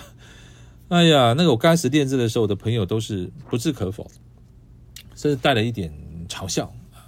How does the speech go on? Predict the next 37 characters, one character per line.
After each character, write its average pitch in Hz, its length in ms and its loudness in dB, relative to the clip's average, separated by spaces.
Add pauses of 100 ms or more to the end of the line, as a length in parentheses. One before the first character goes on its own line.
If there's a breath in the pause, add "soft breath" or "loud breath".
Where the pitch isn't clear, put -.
(260 loud breath)
后 208 80 -2
来 202 80 2
我 107 80 0
就 123 140 -2
发 117 220 0
了 107 80 0
一 - 20 -2
个 98 80 -4
愿 117 280 -4
望， 95 140 -12 (1600 soft breath)
我 107 80 -6
就 131 100 -2
跟 120 160 0
他 113 80 2
们 98 160 0
说， 98 180 -4
我 147 140 0
想 123 160 0
要 135 80 0
当 135 220 -2
卡 - 260 -10
车 127 240 -2
司 123 220 -2
机 117 160 -2
里 90 160 -2
面 101 160 0
写 92 260 -6
字 113 180 -4
写 98 140 -8
得 82 120 -10
最 - 200 -2
好 - 140 -8
看 101 180 -8
的 87 80 -8
那 80 160 -10
一 76 60 -18
个。 - 120 -18